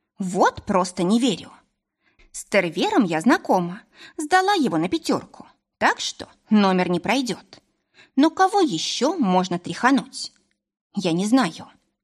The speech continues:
С другой стороны, у меня есть выбор? Нет у меня никакого выбора. Просто надо будет потом удирать так быстро, чтобы сразу не догнали.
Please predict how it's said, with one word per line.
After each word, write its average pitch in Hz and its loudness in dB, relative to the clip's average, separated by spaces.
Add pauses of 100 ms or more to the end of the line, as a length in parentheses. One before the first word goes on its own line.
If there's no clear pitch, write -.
(140)
С 180 -4
другой 180 0
стороны, 196 -2 (640)
у 208 0
меня 196 2
есть 190 -4
выбор? 285 -4 (800)
Нет 190 -2
у 208 -6
меня 196 2
никакого 180 -2
выбора. 208 -2 (480)
Просто 392 0
надо 208 2
будет 190 -4
потом 196 -2
удирать 196 -2
так 277 -2
быстро, - -4 (220)
чтобы 202 -4
сразу 190 -2
не 185 0
догнали. 240 -2